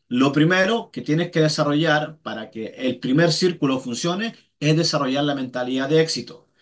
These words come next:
¿Y por qué vamos a desarrollar una, una mentalidad de éxito? Porque entre todas las habilidades que vamos a hablar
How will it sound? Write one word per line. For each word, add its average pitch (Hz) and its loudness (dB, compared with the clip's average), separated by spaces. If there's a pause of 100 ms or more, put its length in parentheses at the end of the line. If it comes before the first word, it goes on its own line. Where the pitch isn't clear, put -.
(260)
¿Y 147 -2
por 151 2
qué 247 4
vamos 175 0
a 175 2
desarrollar 160 0
una, 165 -4
una 156 -4
mentalidad 147 0
de 156 0
éxito? 165 -8 (240)
Porque 135 -2 (200)
entre 131 -4
todas 240 0
las 208 2
habilidades 160 2
que 160 -4
vamos 160 -4
a 151 -4
hablar 147 -2